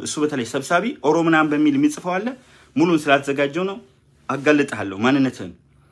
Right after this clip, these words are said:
ከዛ ማጋለጥ ብቻ አይደለም፣ አስፈላጊ ከሆነ እኮ ደግሞ አንተ እንደምትወስደው እርምጃ፣ እርምጃ ማስወሰድ ይቻላል። ቀላል ነው። It's very simple። የትም ቦታ ያላችሁ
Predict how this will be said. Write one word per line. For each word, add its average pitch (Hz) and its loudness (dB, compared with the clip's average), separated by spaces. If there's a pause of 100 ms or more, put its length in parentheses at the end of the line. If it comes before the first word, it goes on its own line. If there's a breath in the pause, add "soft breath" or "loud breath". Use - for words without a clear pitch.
(180)
ከዛ 170 0
ማጋለጥ 185 4
ብቻ 180 -8
አይደለም፣ 92 -4 (400)
አስፈላጊ 233 2
ከሆነ 185 2
እኮ 185 -4
ደግሞ 180 -2 (120)
አንተ 180 2
እንደምትወስደው 196 0
እርምጃ፣ 208 -4
እርምጃ 175 0 (720 soft breath)
ማስወሰድ 139 0
ይቻላል። 101 -12
ቀላል 180 2
ነው። 82 -16 (560)
It's - -18
very 185 4
simple። 127 -2 (360)
የትም 285 6
ቦታ 196 6
ያላችሁ 98 -6